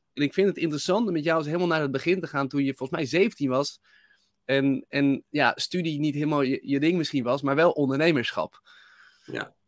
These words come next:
Speaker 1: J-, jij zag een gat in de markt en, nou ja, ik hou onwijs van, van stappen en, en, en, en veel clubs zien.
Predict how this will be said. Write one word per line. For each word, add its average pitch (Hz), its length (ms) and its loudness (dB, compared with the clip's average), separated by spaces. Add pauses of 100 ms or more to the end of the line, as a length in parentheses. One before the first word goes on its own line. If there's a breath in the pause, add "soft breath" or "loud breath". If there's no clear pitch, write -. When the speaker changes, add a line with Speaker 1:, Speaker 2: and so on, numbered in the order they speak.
(240)
Speaker 1:
J-, 143 420 -2
jij 156 180 6
zag 185 200 6
een 156 80 0
gat 160 200 4
in 143 60 2
de 127 60 2
markt 151 380 4
en, 131 320 -2
nou 139 200 0
ja, 120 220 0 (720)
ik 165 160 4
hou 143 180 8
onwijs 143 280 8
van, 127 260 -2
van 139 160 0
stappen 151 420 2
en, 131 320 -2
en, 127 240 -4
en, 135 260 -2
en 135 160 -2
veel 143 240 0
clubs 156 280 2
zien. 123 380 -2